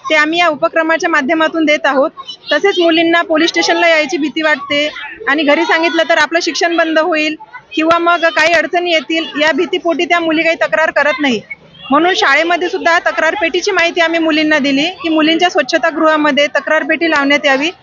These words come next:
जेणेकरून मुलगी सुरक्षितपणे तिची तक्रार, अ, तक्रार पेटीत टाकेल. सीसीटीव्ही कॅमेऱ्यामध्ये ती येणार नाही, तिची गोपनीयता राखली जाईल, म्हणजे कोणाला कळणार नाही तिने निनावी तक्रार टाकली तरी.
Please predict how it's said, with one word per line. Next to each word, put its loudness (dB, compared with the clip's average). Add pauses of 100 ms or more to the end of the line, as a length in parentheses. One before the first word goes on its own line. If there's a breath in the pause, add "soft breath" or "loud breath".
(300)
जेणेकरून 0
मुलगी 0
सुरक्षितपणे 0 (340)
तिची -2
तक्रार, 0
अ, 0 (120)
तक्रार 0
पेटीत -2
टाकेल. -2 (400)
सीसीटीव्ही 0
कॅमेऱ्यामध्ये 0
ती -2
येणार 2
नाही, -2
तिची -4
गोपनीयता -2
राखली -2
जाईल, 0 (300)
म्हणजे 0
कोणाला 0
कळणार 0
नाही 0
तिने 0
निनावी 0
तक्रार 0
टाकली -2
तरी. 0